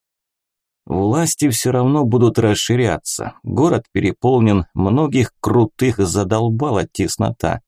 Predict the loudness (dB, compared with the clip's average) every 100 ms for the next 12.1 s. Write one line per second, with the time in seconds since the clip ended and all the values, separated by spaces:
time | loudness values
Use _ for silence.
0 | _ -6 -2 -2 -2 -4 -4 0 0 2
1 | 0 -2 -2 -2 0 0 -2 -6 _ _
2 | _ -4 -2 -4 -4 -6 -2 -2 0 2
3 | 2 2 2 2 0 -2 0 2 0 0
4 | 0 0 -2 -2 0 0 0 -2 -8 _
5 | _ -4 -4 -2 -2 0 0 0 0 0
6 | 0 -2 -4 -2 -2 0 -2 -4 -4 -2
7 | -2 -2 -2 -2 -2 -2 -4 -6 -4 -2
8 | -2 -4 -6 -2 -2 -2 -6 -4 -6 -4
9 | -4 -4 -4 -4 -4 -4 -4 _ -4 -2
10 | 0 0 -2 -2 -2 -4 -6 -6 -2 -2
11 | 0 -2 -2 -4 -4 -2 -2 -2 -4 -8